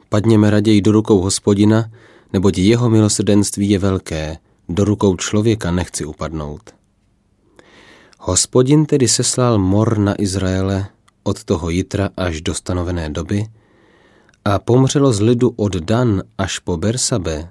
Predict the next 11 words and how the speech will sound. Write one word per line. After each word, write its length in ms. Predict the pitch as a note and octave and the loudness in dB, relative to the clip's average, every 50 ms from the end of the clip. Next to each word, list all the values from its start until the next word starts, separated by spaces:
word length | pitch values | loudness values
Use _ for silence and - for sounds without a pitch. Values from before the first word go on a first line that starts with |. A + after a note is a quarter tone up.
| _ - | _ -12
sedmdesát 880 | - - - - A#2 A2+ B2 A#2+ A2+ A2+ - - - A2+ A2 G#2+ A2 A2 - - | -6 -4 -2 0 2 2 2 2 2 0 -2 -2 -2 -2 -2 -2 -4 -6 -10 -10
tisíc 500 | - - G#2 - - - G2 F#2 - - | -4 -2 -2 -2 -2 -2 -2 -2 -2 -4
lidí. 500 | E2+ E2 E2 D2 D#2 D2 D2 C#2+ - F2+ - _ _ _ _ _ _ _ _ _ _ _ _ _ _ _ _ _ _ - - - - - - - - - - _ _ - | -6 -6 -6 -6 -6 -8 -8 -8 -10 -14 -18 _ _ _ _ _ _ _ _ _ _ _ _ _ _ _ _ _ _ -20 -20 -20 -20 -20 -20 -20 -20 -20 -20 _ _ -6
Hospodin 500 | - G2 - - - D3 D3 D#3+ D#3+ D3 - | -4 -4 -2 0 0 2 4 4 2 2 0
poslal 360 | D3 C3+ - - D3 C3+ - | -2 -4 -2 -2 -2 -2 -2
anděla 380 | - A2+ A#2 A2+ A#2 A#2+ A#2+ A#2+ | 0 0 0 2 2 2 0 0
do 120 | G#2+ A#2 | 2 2
Jeruzaléma, 720 | A2 A2 G#2 G2 F2+ - F2 D#2+ D#2+ D#2 D2+ D#2 D#2 D#2 - | 2 2 2 2 0 -2 -2 -2 -4 -4 -4 -6 -6 -8 -8
aby 200 | - F2 E2+ F#2 | -8 -8 -4 -4
jej 200 | F#2 F#2+ F#2 F#2 | -2 -2 0 -2
hubil. 480 | E2+ E2 F2 E2+ E2+ D#2 C#2 C#2+ - - | -2 -4 -6 -8 -8 -8 -10 -10 -12 -16